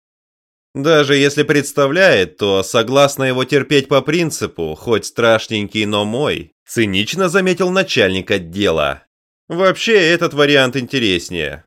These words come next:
Он не может добраться до нынешних клиенток, но бывшие пациентки центра — законная добыча».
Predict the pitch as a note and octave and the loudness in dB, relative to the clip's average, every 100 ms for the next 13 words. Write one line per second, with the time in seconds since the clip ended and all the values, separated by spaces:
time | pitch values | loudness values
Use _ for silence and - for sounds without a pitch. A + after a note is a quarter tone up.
0 | - D#3 D3+ D#3+ E3 E3 C#3+ D3+ D3 C#3+ | -2 0 2 2 0 2 2 0 0 2
1 | D3 C#3+ D3+ C#3+ D3 C#3 C3 D3 C#3+ D3 | 2 2 0 0 0 -2 -2 -4 -4 -2
2 | C#3+ F3 F3+ D3 F#2+ - G2+ G2+ F#2+ A2+ | 0 0 0 -2 -4 -4 -4 -2 0 -2
3 | G#2 A#2+ G#2+ A#2 B2 A2+ A2+ A#2 - - | -2 -4 -2 -4 -2 -2 -2 -6 -6 -4
4 | F3+ E3 - E2+ D2+ E2+ C3 D3 F#3+ F#3 | -2 -2 -4 -4 -4 -6 -12 -4 -4 -2
5 | F3+ D#3+ F3 F3+ F3 F#3+ C3 F#2 - D#2+ | -2 -2 -2 -2 -2 -2 -2 -2 -2 -4
6 | C#2 E2 | -4 -10